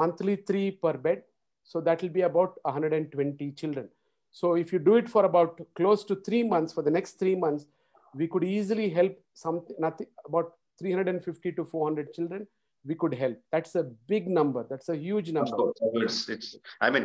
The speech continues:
Speaker 2: ఒక్క లైఫ్ సేవ్ చేస్తేనే it is such
Speaker 1: Happy
Speaker 2: a big
Speaker 1: అండి. Yeah,
Speaker 2: like,
Speaker 1: it gives
Speaker 2: yeah.
Speaker 1: us a lot of happiness and
Speaker 2: Huh.
Speaker 1: lot of goosebumps. దాని గురించి మాట్లాడితేనే we get so emotional about it and,
Speaker 2: So, okay, uh, just give me the numbers, Andy. So, uh,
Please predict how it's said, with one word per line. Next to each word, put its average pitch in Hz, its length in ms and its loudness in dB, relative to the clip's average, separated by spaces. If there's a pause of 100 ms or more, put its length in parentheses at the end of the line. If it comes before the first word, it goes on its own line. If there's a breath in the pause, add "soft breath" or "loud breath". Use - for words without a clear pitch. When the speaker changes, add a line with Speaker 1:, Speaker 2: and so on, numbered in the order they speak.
(120)
Speaker 2:
ఒక్క 127 220 -2
లైఫ్ 147 240 2
సేవ్ 156 140 -2 (100)
చేస్తేనే 147 420 -2
it - 120 -10
is 117 80 -10 (340)
such 170 260 6
Speaker 1:
Happy 175 40 8
Speaker 2:
a 156 140 6
big 120 100 2
Speaker 1:
అండి. - 240 -8
Yeah, 120 120 0 (100)
Speaker 2:
like, - 100 2
Speaker 1:
it 135 120 -10
gives 190 140 6
Speaker 2:
yeah. 220 80 8
Speaker 1:
us 196 140 4
a - 100 4
lot 180 240 8
of 175 60 0 (320)
happiness 156 440 -2
and 151 100 4
Speaker 2:
Huh. 139 100 -2
Speaker 1:
lot 151 140 2
of 147 60 -4 (100)
goosebumps. 131 420 -6 (560 soft breath)
దాని 160 220 8
గురించి 208 200 4 (120)
మాట్లాడితేనే 208 640 6
we 196 140 2
get 190 180 -4
so 185 60 0 (120)
emotional 165 460 0
about 151 300 0
it 143 60 -12 (100)
and, 120 80 -6 (2250)
Speaker 2:
So, 151 80 6 (160)
okay, 147 160 4 (120)
uh, 143 100 4 (120)
just 196 180 2
give 190 140 0
me 196 40 2
the 165 180 4
numbers, 131 340 2
Andy. - 240 -12
So, 123 60 2 (280)
uh, 104 100 -2